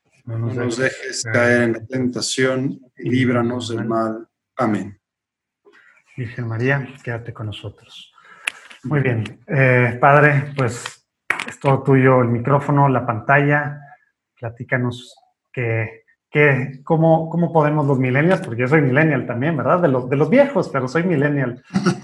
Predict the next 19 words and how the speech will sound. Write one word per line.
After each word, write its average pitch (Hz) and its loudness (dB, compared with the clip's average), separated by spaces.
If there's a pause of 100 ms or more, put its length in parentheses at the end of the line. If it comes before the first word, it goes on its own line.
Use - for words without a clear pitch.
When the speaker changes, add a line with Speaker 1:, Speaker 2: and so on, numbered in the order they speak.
Speaker 1:
¿Cómo, - -10
cómo 165 0
podemos 143 0
meternos 139 -2
en, 117 -8 (260)
en 135 -10
temas 143 -2
de 135 0
teología? 123 -4 (540)
Entonces, 131 -10 (320)
todo 160 2
tuyo. 117 -2 (180)
Nos 113 -8
vemos 123 -4
al 113 -8
final, 110 -8
Padre. 101 -12 (480)
Speaker 2:
Bien, 123 2 (380)
estupendo. 131 2